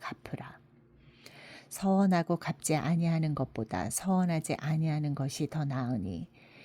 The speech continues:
네 입으로 네 육체가 범죄하게 하지 말라.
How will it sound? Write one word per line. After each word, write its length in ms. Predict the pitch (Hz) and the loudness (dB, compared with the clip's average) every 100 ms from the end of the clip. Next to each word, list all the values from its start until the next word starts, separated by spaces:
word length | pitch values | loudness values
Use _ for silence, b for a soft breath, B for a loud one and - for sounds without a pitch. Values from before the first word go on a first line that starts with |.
| B - | B 2
네 260 | 180 185 165 | 8 10 8
입으로 640 | 175 175 165 160 156 156 | 6 4 6 4 4 2
네 280 | - 165 156 | 4 6 6
육체가 560 | 165 - - 175 165 156 | 4 0 2 2 2 0
범죄하게 760 | - 156 160 160 170 165 156 156 | 0 0 2 2 2 2 0 -2
하지 280 | 151 - 139 | -2 -2 -4
말라. 520 | 110 98 - - | -4 -4 -6 -10